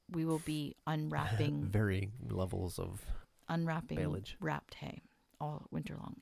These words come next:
Speaker 1: I don't love the, that amount of plastic, but we had to do it. It
Speaker 2: Yeah.
Speaker 1: had to be done. So, 'cause we had to get that hay in, and I'm thankful we called in one of our members who's a, you know, younger guy,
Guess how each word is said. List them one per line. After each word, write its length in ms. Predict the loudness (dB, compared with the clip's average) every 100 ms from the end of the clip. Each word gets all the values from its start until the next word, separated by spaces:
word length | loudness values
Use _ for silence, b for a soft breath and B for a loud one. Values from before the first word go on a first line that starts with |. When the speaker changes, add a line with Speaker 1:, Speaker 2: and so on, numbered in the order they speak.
| -2
Speaker 1:
I 80 | 4
don't 200 | 4 4
love 200 | 2 2
the, 160 | -4 -6 -2
that 180 | 0 0
amount 240 | -2 -4
of 140 | -8 -10
plastic, 680 | -10 -10 -6 -6 -6 -12 _ B B B B B B B B
but 220 | 4 4 0 _ _ _ 0
we 140 | 0
had 200 | 2 -4
to 80 | -4
do 140 | -8
it. 180 | -8 -12 -4
It 60 | 0
Speaker 2:
Yeah. 20 |
Speaker 1:
had 160 | 0 -2
to 40 |
be 100 | -6
done. 200 | -8 -10 -8 -2
So, 140 | -2
'cause 180 | 0 -2
we 80 | -2
had 240 | 2 2
to 80 | 2
get 140 | 2
that 180 | 2 0
hay 240 | 0 2 4
in, 240 | 2 0
and 400 | 0 0 0 -2 -2
I'm 160 | -2 0
thankful 500 | 0 -2 -2 -4 -2
we 140 | -4
called 280 | -4 -6 -4
in 160 | -2 -2
one 120 | -4
of 60 | -4
our 60 | -4
members 420 | -4 -4 -6 -6
who's 360 | -4 -2 -2 -4
a, 400 | -6 -4 -4 -8 B B B B -20 -18 -8
you 120 | -6
know, 120 | -6 -2
younger 320 | 4 4 4 2
guy, 520 | 2 4 4 2